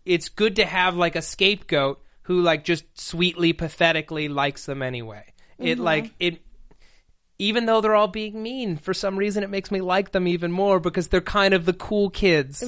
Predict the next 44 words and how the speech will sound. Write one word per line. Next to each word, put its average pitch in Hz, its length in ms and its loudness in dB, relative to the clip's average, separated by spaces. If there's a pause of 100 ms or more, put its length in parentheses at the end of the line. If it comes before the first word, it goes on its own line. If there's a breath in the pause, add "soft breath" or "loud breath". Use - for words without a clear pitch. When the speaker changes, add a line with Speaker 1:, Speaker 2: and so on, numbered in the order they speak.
Speaker 2:
Right. 233 380 -4
But 294 140 0
it's 294 180 -8
funny 359 260 -4
because 285 400 -8
last 233 320 -4
season, 220 560 -8 (100)
uh, 220 400 -8
there 226 180 -6
was 226 180 -6
an 220 80 -8
episode 220 640 -8
where 214 360 -6 (520 soft breath)
he 277 220 -4
started 226 380 -2
dating 240 320 -2
somebody 226 320 -10
else, - 260 -8 (100)
and 233 200 -4
they, 226 420 -4
uh, 226 300 -8
Jules 233 480 -8
and 220 180 -8
Lori 220 280 -6
were 214 140 -8
like, 214 200 -6
"Wait 359 140 2
a 202 40 -4
minute, 214 240 -10
what's 554 200 0
going 415 260 0
on 370 180 0
here?" 320 180 -2
And 233 160 -4
they, 233 120 -4
like, 214 240 -4
investigated 285 840 -4
and 214 160 -6
broke 247 220 -2
into 285 160 0
his 226 160 -2
house, 254 540 -4
and, 208 280 -8
you 240 60 -4